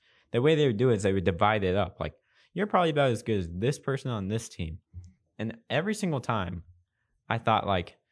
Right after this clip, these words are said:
<sighs> "I can't, I can't beat him." I mean, like, I'll do my best, but, like, he probably is going into this like, "Yeah, that kid's a chump." And I'm going into it with, like,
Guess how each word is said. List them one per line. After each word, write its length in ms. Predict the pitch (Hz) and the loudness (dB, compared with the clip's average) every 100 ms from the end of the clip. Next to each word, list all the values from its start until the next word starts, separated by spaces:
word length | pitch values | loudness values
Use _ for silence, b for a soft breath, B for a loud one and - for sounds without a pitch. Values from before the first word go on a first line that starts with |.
| _ _ _ _ _ _ _ _ _ _ _ | _ _ _ _ _ _ _ _ _ _ _
<sighs> 640 | - - - - - - - | -20 -18 -18 -20 -20 -18 -12
"I 60 | 110 | -10
can't, 340 | - 69 57 _ | -8 -10 -10 _
I 60 | 104 | -12
can't 320 | - 110 87 | -4 -4 -4
beat 200 | 90 87 | -4 -4
him." 240 | 82 82 85 - _ - | -4 -6 -8 -14 _ -4
I 60 | |
mean, 180 | 110 113 | 0 2
like, 420 | 110 104 101 - _ _ _ _ | 2 0 -2 -12 _ _ _ _
I'll 120 | - 123 | 0 0
do 180 | 120 | 2
my 180 | 131 117 | 2 2
best, 440 | 92 101 113 131 - | 4 4 4 0 -2
but, 140 | 107 | -2
like, 360 | 82 92 90 - _ _ _ _ | 0 0 -2 -10 _ _ _ _
he 180 | - 156 | -2 -2
probably 400 | 156 160 147 139 | 4 2 4 2
is 100 | 113 | 2
going 280 | 120 120 117 | 2 2 2
into 180 | 120 123 | 2 2
this 180 | 120 | 0
like, 160 | 104 87 | 0 0
"Yeah, 180 | 76 92 | 0 0
that 160 | 104 - | 0 0
kid's 220 | 90 - | -4 -4
a 60 | |
chump." 440 | - - 95 85 - - _ _ _ _ - | -8 -4 -2 -2 -8 -16 _ _ _ _ -6
And 100 | 104 | -2
I'm 140 | 117 | 0
going 240 | 123 123 120 | 2 2 2
into 240 | 120 123 | 0 2
it 180 | 113 113 | 2 2
with, 180 | 101 95 | 0 0
like, 280 | 92 87 - | 0 -2 -6